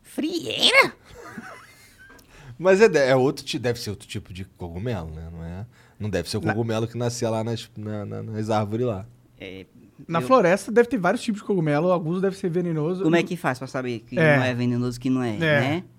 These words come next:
Speaker 3: É, aí o pai já
Speaker 2: Alguém
Speaker 3: fala.
Speaker 2: morreu pra caralho já.
Speaker 3: Ah, hoje em dia tem, né? Hoje
Speaker 1: Como
Speaker 3: em
Speaker 1: é
Speaker 3: dia
Speaker 1: que
Speaker 3: dá
Speaker 1: as
Speaker 3: pra
Speaker 1: pessoas
Speaker 3: fazer um
Speaker 1: descobriam
Speaker 3: teste.
Speaker 1: antigamente as coisas?
Speaker 3: Morrendo.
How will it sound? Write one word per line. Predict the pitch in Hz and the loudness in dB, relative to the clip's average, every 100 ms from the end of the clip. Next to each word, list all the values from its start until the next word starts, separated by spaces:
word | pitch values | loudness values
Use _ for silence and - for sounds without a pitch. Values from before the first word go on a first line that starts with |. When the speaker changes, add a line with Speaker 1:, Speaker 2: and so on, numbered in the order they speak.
| - | -2
Speaker 3:
É, | 160 151 | 4 6
aí | 147 | 8
o | 180 | 6
pai | 175 156 | 8 8
já | |
Speaker 2:
Alguém | 202 147 | 10 8
Speaker 3:
fala. | 185 | 10
Speaker 2:
morreu | 240 208 220 | 10 10 8
pra | 233 | 4
caralho | 247 240 170 185 190 | 4 6 8 6 6
já. | 147 139 151 240 - - _ _ _ _ - | 6 8 8 4 -4 -20 _ _ _ _ 2
Speaker 3:
Ah, | 208 | 6
hoje | 220 285 | 6 6
em | |
dia | 185 254 | 4 4
tem, | - 508 554 571 | 4 2 2 -2
né? | 508 554 508 | -4 -6 -2
Hoje | 453 | 2
Speaker 1:
Como | 202 | 6
Speaker 3:
em | 233 | 8
Speaker 1:
é | |
Speaker 3:
dia | |
Speaker 1:
que | 226 | 8
Speaker 3:
dá | |
Speaker 1:
as | 262 | 8
Speaker 3:
pra | 285 | 6
Speaker 1:
pessoas | - 220 | 8 6
Speaker 3:
fazer | |
um | 208 | 4
Speaker 1:
descobriam | 220 220 196 185 185 | 2 4 4 6 6
Speaker 3:
teste. | 180 180 | 4 2
Speaker 1:
antigamente | 175 170 165 170 | 0 0 0 -2
as | 170 | -6
coisas? | - 135 123 117 | -4 -4 -2 -2
Speaker 3:
Morrendo. | 123 165 214 190 | 2 4 4 2